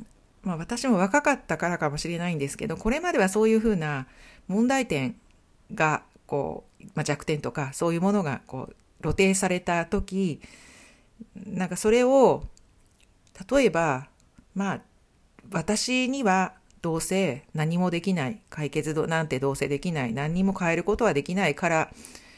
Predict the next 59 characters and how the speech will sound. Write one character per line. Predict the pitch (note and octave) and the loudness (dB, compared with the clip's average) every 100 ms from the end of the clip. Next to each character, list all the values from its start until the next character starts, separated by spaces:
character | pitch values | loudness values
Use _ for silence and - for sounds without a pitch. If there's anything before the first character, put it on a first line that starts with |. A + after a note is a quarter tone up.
| - - _ | -20 -20 _
と | B3+ A#3+ - _ _ _ | 0 0 -2 _ _ _
い | G#3 | 0
う | A3 G3+ | 2 2
ふ | A#3 | 2
う | F#3 | 2
に、 | D#3+ F3+ E3 C3 - | 0 0 -2 -4 -4
も | F#3 D#3 - | -2 -2 -4
う | |
そ | - G3+ | -2 0
う | |
い | G3 | 2
う | |
ふ | |
う | F#3+ | 0
に | |
決 | - G#3 | 2 2
め | C#4 | 2
つ | - | 0
け | E3+ | -2
て、 | D3+ D#3 C3+ A#2+ - - - - - - - F#3+ | 0 0 0 -4 -12 -20 -20 -20 -20 -20 -14 -8
な | F#3 | -6
ん | F#3 | -4
か | - C3 - | -4 -6 -6
そ | F#3 | -4
の | G3 F#3+ | 0 0
問 | F#3 G#3 | 2 2
題 | G#3 G#3 A#3 - - - _ - - - - - | 4 2 0 -6 -20 -20 _ -20 -16 -6 -4 -4
自 | - - | -4 2
体 | A3 D3 D3+ | 4 4 2
を | E3 C#3+ - | 2 0 0
ち | A#3 | 2
ゃ | B3+ | 2
ん | C#4 | 2
と | C4 | 0
考 | B3 B3 A#3+ A#3+ G3 | 6 6 6 4 4
え | |
る。 | C3 - - - - - - - _ | 0 -6 -16 -20 -20 -20 -20 -20 _
と | - A#3+ | -4 0
り | C#4+ | 2
あ | D4+ | 4
え | C4 | 2
ず | E3+ | 0
そ | F#3+ | -4
こ | - G#3 | -2 2
の | G#3 G3+ | 2 2
場 | G3+ G3 | 2 2
に | G3+ G3 - | 2 0 0
そ | G#3+ G#3+ | 4 6
う | G#3+ | 6
い | |
う | G#3+ | 6
問 | G#3 G3+ G3 | 4 2 2
題 | G3 | 2
が | F#3 | 2
存 | F#3 G3+ G3+ | 2 2 2
在 | G3 F#3+ | 2 0
す | G3 | 0
る | |
っ | A3+ | 0